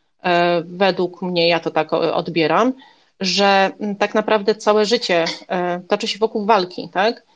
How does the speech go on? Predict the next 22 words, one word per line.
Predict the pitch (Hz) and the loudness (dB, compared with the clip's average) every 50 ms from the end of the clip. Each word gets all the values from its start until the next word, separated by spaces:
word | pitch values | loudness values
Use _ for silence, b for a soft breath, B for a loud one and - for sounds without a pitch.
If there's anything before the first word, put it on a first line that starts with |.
| _ - | _ -4
I | 214 202 | 0 2
tej | 214 202 | 2 4
walki | 190 202 202 202 - 214 | 4 4 2 2 0 -2
dosłownej, | 185 180 180 - 208 202 196 226 233 254 302 320 320 302 - _ - | -2 -2 -2 0 0 0 2 2 4 4 4 4 2 0 -4 _ -10
i | 202 | -4
tej | - 202 | -2 -2
walki | 185 190 190 196 - 226 | 2 2 0 2 2 -2
w | 220 | -2
przenośni. | - - - 269 254 202 185 - - 160 156 170 - b b b b b b b _ | 0 0 2 4 4 2 2 0 -4 -6 -6 -8 -8 b b b b b b b _
Czyli, | - 190 185 185 190 190 190 185 - b b b b b b b - | -2 -2 0 0 0 0 0 -2 -6 b b b b b b b -4
e, | - 175 175 175 175 185 | 0 0 2 2 2 2
nie | 208 247 254 | 2 2 2
kwestia | - - 196 190 - 185 175 | 2 -2 -4 -4 -2 -4 -2
tego, | 180 185 185 185 180 | -2 0 0 0 -2
że | 175 185 180 - - _ _ - | -2 -4 -6 -8 -12 _ _ -10
dochodzę | 185 202 202 196 - 226 208 - 190 175 | -4 -2 -2 0 2 0 0 2 0 0
do | 180 175 | 0 -2
czegoś, | 180 - 175 170 160 156 151 160 - - - | -2 -2 -4 -2 -2 -2 -4 -4 -6 -8 -8
e, | - - 180 170 165 - | -4 -4 -2 -2 0 -2
osiągam | 190 185 - - 196 196 190 185 185 185 | -2 -2 0 0 0 0 0 0 -2 -2
jakiś | 180 175 - 196 - | -4 -6 -6 -6 -6
sukces, | - 190 190 - - - 165 156 156 151 - - | -4 -4 -6 -6 -6 -2 -2 -2 -2 -2 -8 -10